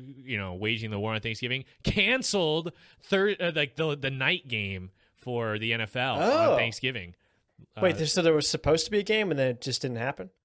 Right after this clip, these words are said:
Speaker 1: It got postponed to Tuesday because, uh, so many of the players have covid.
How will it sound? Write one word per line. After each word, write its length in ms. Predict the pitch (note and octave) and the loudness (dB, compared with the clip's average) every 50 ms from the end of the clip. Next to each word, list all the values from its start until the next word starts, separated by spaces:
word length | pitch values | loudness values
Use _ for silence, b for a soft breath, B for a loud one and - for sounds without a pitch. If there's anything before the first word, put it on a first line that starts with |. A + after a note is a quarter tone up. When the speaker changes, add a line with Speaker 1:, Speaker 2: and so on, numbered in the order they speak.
| _ _ _ _ _ - | _ _ _ _ _ -2
Speaker 1:
It 180 | C#3 C3+ D3 - | -2 -2 0 2
got 220 | C3 B2+ C3 - | 2 0 0 0
postponed 540 | - C3 A#2 A#2 - - C3 C3+ C#3+ C#3 A#2 | -2 -2 -2 -2 -4 -4 -4 -4 -4 -2 -4
to 80 | A2 | -4
Tuesday 1000 | - _ - - - - - - F3 G3+ G#3 F3+ B2 G2 F#2 F2 E2 D#2+ E2+ - | -4 _ -8 -10 -10 -8 -6 -6 -4 -4 -4 -6 -8 -10 -12 -14 -14 -16 -16 -10
because, 560 | - A2+ G#2+ G2+ - A2+ A2 G#2 G2+ G2 F#2+ - b b b b b b b | -6 -6 -6 -4 -2 -2 -2 -2 -2 -4 -6 -10 b b b b b b b
uh, 180 | A2 G#2+ G2 G2 | -4 -4 -2 -2
so 220 | G2 - C#3+ C3+ | -2 -2 -2 0
many 200 | C3 C3 B2+ B2+ | 0 0 0 0
of 40 | A#2+ | 0
the 80 | A2+ G#2 | 0 -2
players 340 | - C3 B2 A#2 A2 G2 | -2 -2 -2 0 -2 -2
have 160 | G#2 G#2+ G2 - | -4 -6 -6 -6
covid. 460 | - - A#2+ A#2 G2+ G2 F2+ D#2 | -6 -6 -6 -6 -8 -10 -16 -18